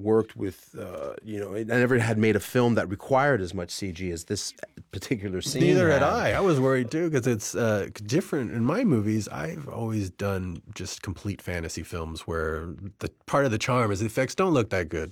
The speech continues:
Speaker 2: you know, because I don't have that much money, and you just gotta buy into it. And I kinda do that across the board, so that when it does come up to a sequence that maybe relies on a lot of effects and it doesn't look real, you're like,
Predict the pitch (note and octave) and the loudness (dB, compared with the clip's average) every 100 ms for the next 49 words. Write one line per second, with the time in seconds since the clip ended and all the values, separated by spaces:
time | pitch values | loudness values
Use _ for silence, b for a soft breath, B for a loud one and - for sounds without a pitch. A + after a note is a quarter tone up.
0 | G#2 F2 E2 E2+ G2+ A#2+ G#2+ A2 A2 G2+ | -6 -4 -4 -4 -2 0 0 -2 -4 -4
1 | A#2 A#2 A#2 A2 G2+ F2+ F2+ D#2+ E2 G2 | -2 0 0 -2 -4 -6 -8 -8 -6 -6
2 | G2 F#2+ F#2 F2 E2+ F2 F2 F#2 G2 F#2 | -8 -6 -6 -4 -2 -2 -4 -6 -6 -6
3 | - G2+ F#2 F2+ D#2+ - F2 - - E2 | -6 -6 -4 -6 -6 -4 -6 -6 -8 -6
4 | D#2 D#2+ - D#2 D#2+ E2 F#2 F2+ - F2 | -8 -8 -8 -10 -8 -8 -6 -6 -6 -10
5 | D#2+ E2 - F2 - D2+ - b b b | -8 -10 -8 -10 -10 -12 -12 b b b
6 | F#2 F2 D#2+ D#2+ D#2+ D#2+ F#2 G2+ G#2 A2 | -6 -4 -4 -4 -2 -2 -2 -2 -2 -2
7 | A2 A2 A#2+ A#2 - F2+ E2+ - F2+ F#2 | -4 -4 -2 -4 -6 -10 -8 -6 -6 -4
8 | G2 - G#2 G#2+ F2+ F2 E2 | -4 -4 -2 -2 -4 -6 -8